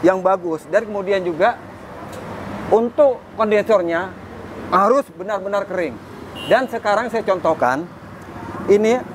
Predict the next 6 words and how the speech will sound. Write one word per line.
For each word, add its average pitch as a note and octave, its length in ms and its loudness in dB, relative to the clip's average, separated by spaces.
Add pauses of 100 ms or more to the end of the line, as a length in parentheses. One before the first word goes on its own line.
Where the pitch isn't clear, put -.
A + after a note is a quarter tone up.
(220)
ada F#3 240 4
kondensor E3+ 640 -4 (120)
ya. C#3+ 160 -4 (840)
Kondensor. F3+ 520 4 (1120)
Ini B3 320 6 (1200)
tidak G#3 400 6